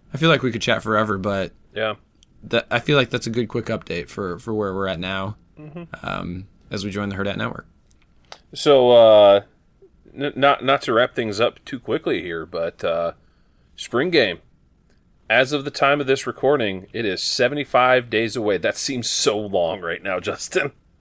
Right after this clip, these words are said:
Speaker 2: I, uh, I bought tickets. I'm going this
Speaker 1: Oh, you
Speaker 2: year.
Speaker 1: did?
Speaker 2: Yeah, I haven't gone for a, a few years. I, well, I mean, I guess probably the last time I went was, uh, twenty nineteen. So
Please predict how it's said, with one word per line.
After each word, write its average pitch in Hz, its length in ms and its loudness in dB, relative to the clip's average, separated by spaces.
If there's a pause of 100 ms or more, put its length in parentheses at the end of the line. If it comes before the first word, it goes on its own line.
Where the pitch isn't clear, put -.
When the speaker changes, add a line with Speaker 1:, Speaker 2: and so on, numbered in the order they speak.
(960)
Speaker 2:
I, 147 300 6
uh, 143 300 6 (500)
I 143 80 4
bought 175 260 4
tickets. - 580 0 (100)
I'm 143 140 0
going 196 320 4
this 113 220 0
Speaker 1:
Oh, 160 80 6
you 156 80 6
Speaker 2:
year. 131 80 2
Speaker 1:
did? 175 360 2
Speaker 2:
Yeah, 165 300 6
I 131 100 4
haven't 165 260 0
gone 160 280 4
for 107 520 4
a, 107 60 -2 (100)
a 117 100 0
few 151 300 -12
years. 98 340 -2
I, 107 120 4
well, 117 180 4
I 120 80 6
mean, 120 180 2
I 107 80 6
guess 135 160 4
probably 123 260 2
the 104 80 -2
last 110 220 2
time 107 180 0
I 95 60 -2
went 101 260 -2
was, 87 280 -8
uh, 90 340 0 (100)
twenty 117 240 -6
nineteen. 110 680 -6
So 85 500 -2